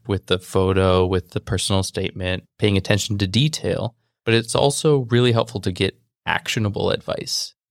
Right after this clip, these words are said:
How do I write a good personal statement?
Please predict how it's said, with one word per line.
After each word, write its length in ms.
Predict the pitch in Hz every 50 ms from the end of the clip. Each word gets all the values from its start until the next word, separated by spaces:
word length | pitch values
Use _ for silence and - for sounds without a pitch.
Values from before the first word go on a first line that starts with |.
| _ -
How 180 | - - 156 156
do 120 | 151 143
I 320 | 131 113 107 101 95 92 95 - -
write 180 | 104 101 95
a 60 | 92 95
good 240 | 98 101 95 90 - _ _ -
personal 320 | - 110 98 - - 92
statement? 400 | 98 - - 95 82 - - -